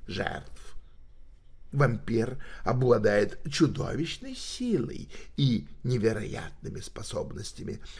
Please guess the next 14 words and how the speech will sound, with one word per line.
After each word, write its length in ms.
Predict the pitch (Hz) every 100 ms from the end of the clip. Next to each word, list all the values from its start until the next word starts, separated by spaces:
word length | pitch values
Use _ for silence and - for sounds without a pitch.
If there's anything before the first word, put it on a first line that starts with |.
| -
Говорят, 720 | 131 139 110 95 104 143 - - - - -
он 180 | 196 226
может 580 | 247 269 262 262 - -
менять 500 | 226 214 220 285 - -
облик, 760 | 233 214 139 92 90 - -
оборачиваясь 880 | - 151 117 90 98 - 127 180 190 -
собакой, 840 | 208 170 107 98 113 107 123 117 - -
летучей 580 | 135 143 113 - -
мышью 760 | 82 - 151 202 202 - 202 196 -
или 400 | - 254 254 403 -
другими 880 | 180 247 185 185 147 117 - - -
ночными 640 | 117 110 - - 107 92
животными. 720 | 98 92 92 - - - - - - - - - - - - -
Вампир 880 | - 147 135 107 - - - - 220